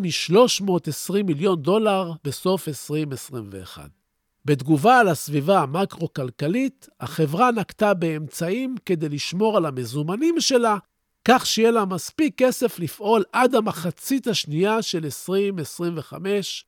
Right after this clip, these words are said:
כך נמסר במכתב למשקיעים. סוף הידיעה. מניית קוונטום סקייפ היא מניית חלום. החברה עובדת על פיתוח סוללות מיוחדות לתעשיית הרכב, שאם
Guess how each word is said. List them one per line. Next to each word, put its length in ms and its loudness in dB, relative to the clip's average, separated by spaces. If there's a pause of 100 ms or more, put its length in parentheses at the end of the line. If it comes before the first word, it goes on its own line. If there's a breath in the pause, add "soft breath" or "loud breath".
כך 240 4
נמסר 720 2
במכתב 720 4
למשקיעים. 680 -6 (460)
סוף 420 6
הידיעה. 540 2 (520)
מניית 460 2
קוונטום 520 0
סקייפ 600 0
היא 100 -4
מניית 440 -6
חלום. 400 -12 (440)
החברה 460 4
עובדת 680 6
על 100 0
פיתוח 520 -2
סוללות 580 -2
מיוחדות 800 -2
לתעשיית 800 -6
הרכב, 580 -4
שאם 640 0